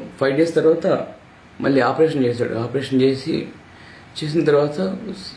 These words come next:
set అయిపోయిన తర్వాత ఆయనకి ఆ ఆపరేషన్ చేసిన తర్వాత ఒక గడ్డ, ఒక గడ్డలా కనబడింది అనమాట. ఇదేంటని చెప్పేసి ఆయన టెస్ట్కి పంపించేశాడు. "నరేష్, ఇది నాకు some different కనబడుతుంది, ఇది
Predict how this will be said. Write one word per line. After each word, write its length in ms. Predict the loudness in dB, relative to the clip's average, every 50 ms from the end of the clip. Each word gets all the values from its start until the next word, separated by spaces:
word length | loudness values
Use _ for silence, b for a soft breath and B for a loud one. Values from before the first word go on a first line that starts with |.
| -18 -10 -6
set 160 | -6 0 2
అయిపోయిన 260 | 2 2 4 2 0 0
తర్వాత 260 | 2 0 2 2 2
ఆయనకి 420 | 2 2 2 0 0 -2 -2 -2 -4 -4
ఆ 80 | -4 -2
ఆపరేషన్ 600 | 0 0 0 0 0 0 0 0 0 0 0 -2
చేసిన 120 | 0 2
తర్వాత 200 | 2 0 2 2
ఒక 220 | 0 0 2 2 2
గడ్డ, 160 | 2 4 2 2 2 0 -4 -8 -14 -20 -20 -20 -20 -20 B B B B B B B B -16 -6
ఒక 20 |
గడ్డలా 320 | -2 0 2 4 4 4
కనబడింది 480 | 4 2 2 2 2 2 2 2 0 0
అనమాట. 220 | 0 0 0 0 -2 -4 -8 -10 -16 -20 -20 -20 -20 -20 -20 -20 -20 -20 -20 -20 -20 -20 -20 -20 -20 -20 -20 -20 -20 -20 -20 -20 B B B B B -4
ఇదేంటని 460 | 0 2 2 2 2 2 2 4 4
చెప్పేసి 400 | 2 4 4 2 2 2 2 0
ఆయన 160 | 0 0 0
టెస్ట్కి 340 | -2 -2 -2 -2 -2 -2 0
పంపించేశాడు. 680 | 2 2 2 2 0 -2 -4 -6 -6 -6 -8 -6 -6 -4
"నరేష్, 300 | 0 0 0 0 0 0
ఇది 100 | 0 2
నాకు 440 | 2 2 2 2 2 2 2 0 0
some 140 | -2 0
different 380 | 0 -2 0 0 0 0 0 0
కనబడుతుంది, 500 | 0 0 2 2 0 0 0 -2 -2 -2
ఇది 220 | -2 -4 -6 -6